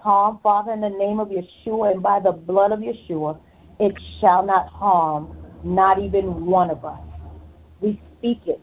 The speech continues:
we decree it, and we declare it so right now in the name of Yeshua.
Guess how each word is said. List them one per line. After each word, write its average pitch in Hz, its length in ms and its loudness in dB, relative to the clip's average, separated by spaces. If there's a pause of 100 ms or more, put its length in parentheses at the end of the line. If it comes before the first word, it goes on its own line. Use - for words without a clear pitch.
(140)
we 214 120 0
decree 233 560 0
it, 254 140 2
and 180 180 0
we 208 120 0
declare 208 640 2
it 220 120 -6 (100)
so 151 320 0 (400)
right 170 340 6
now 160 360 -4
in 156 100 -10
the 156 80 -10
name 156 280 -10
of 156 100 -10
Yeshua. 160 560 -12